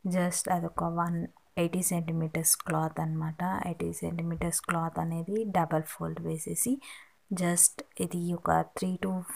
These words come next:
ఫైవ్ మంత్స్ బేబీ లంగా అన్నమాట. Just ఆ లంగాని ఎలా ఉందో అలానే ప్లేస్ చేసేసుకొని, ఒక ఫైవ్ ఇంచెస్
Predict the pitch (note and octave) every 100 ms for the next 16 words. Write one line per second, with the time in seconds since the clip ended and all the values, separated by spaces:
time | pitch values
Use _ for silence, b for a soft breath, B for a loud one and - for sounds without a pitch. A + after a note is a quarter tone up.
0 | - F3+ E3 D#3+ D#3+ D#3+ E3 D#3+ D#3 D#3+
1 | D#3+ D#3+ D#3 D#3 D#3 D#3 D#3+ D#3+ D#3+ A3
2 | C4+ B B B B B _ _ _ F3+
3 | F#3 F3 - - - E3+ E3+ E3+ E3 E3+
4 | E3+ F3 - F#3+ G#3+ A3+ F#3 F3 E3 D#3+
5 | D#3+ F3 F3+ E3 D#3+ E3 E3 E3+ D#3+ -
6 | E3 D#3+ D#3+ - E3+ F#3 F#3+ - E3+ E3
7 | E3 - F3 F3 F3 E3+ F3 D#3